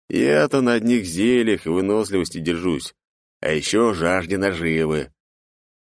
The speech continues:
Пока они переходили через портал, я побежал вглубь захваченных комнат. Моя задача простая.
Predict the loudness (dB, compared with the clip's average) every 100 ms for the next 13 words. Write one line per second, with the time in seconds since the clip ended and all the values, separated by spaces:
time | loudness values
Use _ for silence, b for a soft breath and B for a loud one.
0 | _ _ _ -6 0 0 0 -2 -4 -4
1 | -4 -2 -2 -2 -6 -8 -8 -6 -2 -2
2 | -2 -8 _ -6 -4 -2 -4 -4 -2 0
3 | 0 -4 -6 -4 -2 -6 -4 -6 -4 -8
4 | -4 -4 -4 -8 -16 _ _ _ _ _
5 | _ _ 0 0 0 -2 -4 -6 -8 -8
6 | -6 -8 -8